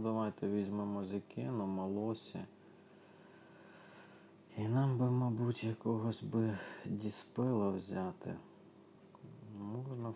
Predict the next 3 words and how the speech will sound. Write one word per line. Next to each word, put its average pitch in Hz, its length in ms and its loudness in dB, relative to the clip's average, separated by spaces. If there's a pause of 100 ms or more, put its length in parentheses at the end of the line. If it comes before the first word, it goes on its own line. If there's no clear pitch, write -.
принципі, 110 680 -2
взяти 101 680 2 (2500)
або 101 240 0